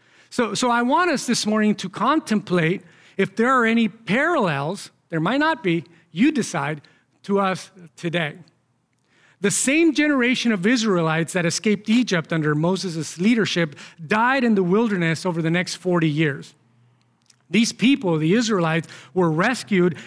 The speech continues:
and they received some significant blessings from God. I mean, we know through reading the, that Old Testament and, and in Exodus, we hear that God led 'em, miraculously led 'em by a pillar of, of, of fire, and he led 'em with a cloud,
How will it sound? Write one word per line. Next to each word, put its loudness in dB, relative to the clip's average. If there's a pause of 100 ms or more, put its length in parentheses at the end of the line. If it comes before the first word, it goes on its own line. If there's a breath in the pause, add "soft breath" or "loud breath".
and 0
they 4
received 2
some 0
significant 0
blessings 0 (240 soft breath)
from -2
God. -2 (560)
I -2
mean, 2
we 4
know 4
through 0
reading 2
the, 2
that 0
Old -2
Testament -2
and, -2 (280 loud breath)
and 0
in 0
Exodus, -2
we 0
hear 2
that 0
God 0 (180 loud breath)
led 0
'em, 6
miraculously 2
led 2
'em 0 (220 loud breath)
by 0
a 0
pillar 2
of, -4
of, -16
of -4
fire, 0
and 0
he 0
led 4
'em 4
with 2
a 0
cloud, 0